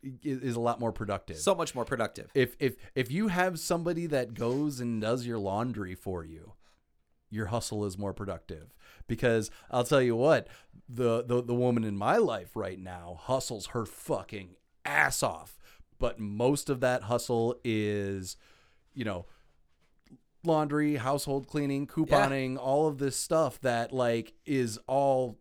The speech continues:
Speaker 1: really cool stuff. But, like, a lot of it is just life stuff.
Speaker 2: None of it is a revenue source.
Speaker 1: <laughs> Right.
Speaker 2: You're not making money for
Speaker 1: I
Speaker 2: that.
Speaker 1: mean,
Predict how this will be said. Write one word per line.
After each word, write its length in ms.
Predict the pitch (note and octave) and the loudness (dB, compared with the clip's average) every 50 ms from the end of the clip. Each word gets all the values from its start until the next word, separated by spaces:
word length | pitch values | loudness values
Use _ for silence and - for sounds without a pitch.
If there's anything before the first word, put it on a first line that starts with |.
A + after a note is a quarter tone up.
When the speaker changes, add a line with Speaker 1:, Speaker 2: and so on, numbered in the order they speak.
| - D#3 D#3+ - F#3+ | -18 -20 -16 -8 0
Speaker 1:
really 280 | G#3 F#3 E3 D3 C3 | 2 4 4 4 2
cool 320 | A2 - - D3+ C3+ B2 A#2 | 0 -2 -2 -2 0 -2 -4
stuff. 480 | - - F#3+ F#3+ F#3+ E3 D3+ - - - _ - - _ _ - _ _ _ _ _ _ _ _ _ _ _ _ _ _ _ _ _ _ _ _ _ _ _ _ _ _ _ - A2+ - | -4 0 0 2 2 0 -2 -4 -10 -20 _ -20 -20 _ _ -20 _ _ _ _ _ _ _ _ _ _ _ _ _ _ _ _ _ _ _ _ _ _ _ _ _ _ _ -18 -4 0
But, 200 | D#3 C#3+ C3 C3 | 2 2 2 2
like, 280 | C#3 C3+ B2+ B2 - - - | 2 2 2 2 0 -2 -2
a 60 | A#2+ | -2
lot 300 | A#2+ A2 A#2 C#3+ E3 E3 | -2 0 0 0 0 0
of 100 | D3+ C3+ | -2 -4
it 80 | C3 B2+ | -6 -10
is 100 | A#2 G#2 | -10 -8
just 240 | - C3 - - _ _ _ _ _ _ _ - | -8 -8 -8 -8 _ _ _ _ _ _ _ -20
life 340 | - - - F#2+ G#2 G2+ - - | -20 -16 -10 -10 -8 -8 -8 -8
stuff. 420 | - - - - - - - - - - | -10 -10 -10 -12 -14 -16 -18 -20 -20 -18
Speaker 2:
None 260 | A2+ A2+ G#2 G#2 G#2+ A#2 | -16 -14 -12 -10 -6 -6
of 100 | G#2+ B2 | -4 -2
it 80 | B2+ | -2
is 120 | C3+ A#2+ C#3+ | -2 -2 -2
a 80 | B2 A2+ | -4 -4
revenue 560 | G2+ G2 G#2+ A#2 A2 G2+ A2+ G2 G2+ F#2+ E2+ | -4 -4 -2 -2 0 -2 -2 -6 -8 -8 -8
source. 420 | - - - - - - C3+ - | -6 -6 -6 -6 -8 -6 -2 0
Speaker 1:
<laughs> 0 | |
Right. 140 | D#3 E3 - - | 0 0 0 2
Speaker 2:
You're 140 | C#3+ D3+ D3 | 2 2 4
not 220 | A#2+ C3 C#3 C3 | 4 2 -2 -2
making 320 | C3 B2+ A#2+ - C3+ B2 A#2+ | -6 -8 -8 -8 -10 -10 -6
money 300 | A#2 B2 B2 B2 A#2+ G#2+ | -2 -2 -2 -2 -4 -8
for 160 | - - A#2 | -8 -4 0
Speaker 1:
I 20 | F#3 F#3+ | 2 4
Speaker 2:
that. 40 | |
Speaker 1:
mean, 220 | G3 F3 E3 - | 4 4 2 0